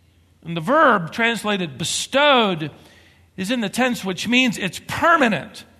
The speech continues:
It is irrevocable. It's not like he bestowed on you his love where you joined his family and then ten years later he said, "I can't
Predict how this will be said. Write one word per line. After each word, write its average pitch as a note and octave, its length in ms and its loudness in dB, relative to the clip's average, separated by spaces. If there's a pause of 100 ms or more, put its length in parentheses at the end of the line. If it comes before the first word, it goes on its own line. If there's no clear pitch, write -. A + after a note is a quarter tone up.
(420)
It C4 140 0
is A#3 140 0
irrevocable. C#4 880 4 (240)
It's F#3 160 -8
not D4 220 4
like D#4 180 4
he C4+ 160 0
bestowed C4 580 0
on D#4 220 2
you D4+ 220 0
his C#4 240 -4
love C4+ 500 6
where G#3 140 -2
you G#3 180 0
joined A3+ 260 -2
his G3 140 -4
family A#3+ 340 0
and F#3+ 80 -4
then G3+ 120 -4
ten B3 240 0
years A3+ 180 -2
later G#3+ 300 -2
he E3 100 -6
said, D3+ 180 -6
"I C#3+ 120 -2
can't A#2+ 340 -10